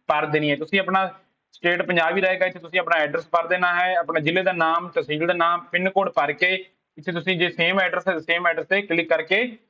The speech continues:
ਇੱਥੇ ਤੁਸੀਂ ਜੋ ਕੈਪਚਰ ਹੋਏਗਾ ਉਹ ਇੱਥੇ ਭਰ ਕੇ ਤੁਸੀਂ save and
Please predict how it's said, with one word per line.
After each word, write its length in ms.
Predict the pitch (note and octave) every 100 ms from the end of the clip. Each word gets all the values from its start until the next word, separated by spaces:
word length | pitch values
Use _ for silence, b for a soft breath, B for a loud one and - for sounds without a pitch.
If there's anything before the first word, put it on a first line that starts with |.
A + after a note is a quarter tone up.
| _ -
ਇੱਥੇ 120 | E3+
ਤੁਸੀਂ 200 | D#3+ F3
ਜੋ 140 | E3+
ਕੈਪਚਰ 360 | F3 E3 D3 F#3+
ਹੋਏਗਾ 300 | E3 E3+ F3+
ਉਹ 120 | F3
ਇੱਥੇ 160 | F3 F3+
ਭਰ 240 | - C#3+
ਕੇ 120 | D3
ਤੁਸੀਂ 220 | E3 D#3+ F3
save 320 | D#3+ D#3+ E3
and 260 | E3 G3+